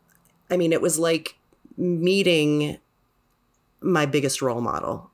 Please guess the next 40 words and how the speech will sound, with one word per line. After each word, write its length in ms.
I, 260
I 60
remember 600
seeing 420
her. 120
She 140
was 120
in 100
the 120
aisle 360
right 200
next 280
to 80
me 80
'cause 140
she'd 240
been 200
autographing 580
some 260
of 180
her 140
books. 480
And 460
I 560
ran 380
up 140
to 120
her. 140
She 200
was, 380
you 100
know, 60
standing 460
there. 400
And 280
I 160
just 220
said, 200
"Judy 300
Blume." 580